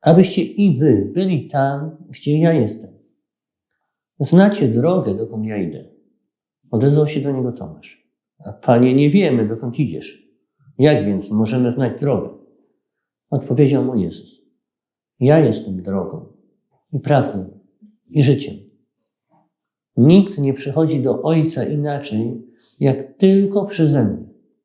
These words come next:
Gdybyście mnie poznali, znalibyście i mojego Ojca. Ale teraz już go znacie i zobaczyliście”.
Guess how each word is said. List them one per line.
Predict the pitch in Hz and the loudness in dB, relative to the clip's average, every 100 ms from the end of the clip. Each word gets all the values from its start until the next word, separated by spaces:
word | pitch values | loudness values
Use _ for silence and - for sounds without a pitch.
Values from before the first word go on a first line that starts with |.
| _ _ _ _ _ _ _ _ _ _ _ _ _ - | _ _ _ _ _ _ _ _ _ _ _ _ _ -2
Gdybyście | 131 165 185 - 170 | 4 4 4 2 0
mnie | 156 175 | 0 0
poznali, | 180 160 - 156 107 104 | -2 -4 -4 -2 0 0
znalibyście | - 151 180 196 147 143 - - | -2 0 0 2 0 -2 -4 -8
i | - 185 | -2 0
mojego | 170 165 165 165 151 | 2 0 -2 -2 -2
Ojca. | 123 - - - _ _ _ _ _ _ _ _ - | -2 -4 -8 -20 _ _ _ _ _ _ _ _ -6
Ale | 107 98 | -2 -2
teraz | - 175 175 180 - | -2 0 0 0 -4
już | 165 143 | -4 -4
go | 139 120 | -2 -4
znacie | 110 107 - - _ _ _ _ _ _ - | -4 -6 -8 -16 _ _ _ _ _ _ -2
i | |
zobaczyliście”. | 127 113 117 - 82 - - | -2 -2 -4 -8 -10 -12 -20